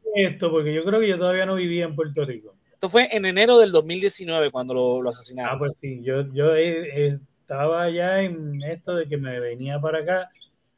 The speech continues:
Speaker 1: pero yo recuerdo eso, que yo me enteré allá, la noticia llegó hasta la comunidad latina en, en
Speaker 2: De hecho,
Speaker 1: California.
Speaker 2: cuando busqué el caso ahora para refrescarme,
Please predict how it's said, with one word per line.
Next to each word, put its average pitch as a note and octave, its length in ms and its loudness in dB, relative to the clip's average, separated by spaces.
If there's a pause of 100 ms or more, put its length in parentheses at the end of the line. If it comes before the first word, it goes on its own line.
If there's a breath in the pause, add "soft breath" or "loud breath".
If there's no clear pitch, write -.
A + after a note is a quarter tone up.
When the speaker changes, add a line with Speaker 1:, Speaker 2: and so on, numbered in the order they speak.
(140)
Speaker 1:
pero B2+ 140 -6
yo C3+ 260 -2
recuerdo D#3 480 -2
eso, C#3 260 -2
que A#2 120 -8
yo A#2 100 -10
me C3 80 -6
enteré D#3 440 -2
allá, D3+ 460 -2
la C3 140 -6
noticia A#2 440 -10
llegó E3 600 -2 (1040)
hasta C3 520 -4
la A#2+ 120 -2
comunidad A#2+ 420 -6
latina D3 760 -6
en, G#2+ 520 -14 (1160)
en C3+ 100 -8
Speaker 2:
De C3+ 140 4
hecho, - 180 -2
Speaker 1:
California. - 60 0
Speaker 2:
cuando E3+ 280 6
busqué D#3+ 280 4
el F3 120 0
caso A3+ 320 4
ahora A#3 360 8
para F#3 340 6
refrescarme, D#3+ 840 -4